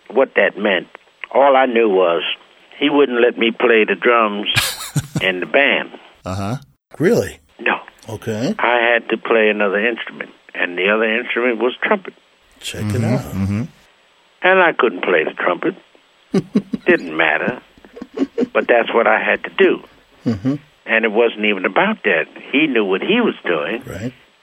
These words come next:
Speaker 1: because he wanted me to learn music.
Speaker 2: Right.
Speaker 1: Didn't have anything to do with anything else except learn
Speaker 3: Yeah.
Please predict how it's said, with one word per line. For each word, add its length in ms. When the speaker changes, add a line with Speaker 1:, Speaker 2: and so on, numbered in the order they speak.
Speaker 1:
because 360
he 140
wanted 300
me 160
to 140
learn 520
music. 340
Speaker 2:
Right. 300
Speaker 1:
Didn't 160
have 180
anything 380
to 100
do 120
with 120
anything 400
else 200
except 600
learn 440
Speaker 3:
Yeah. 200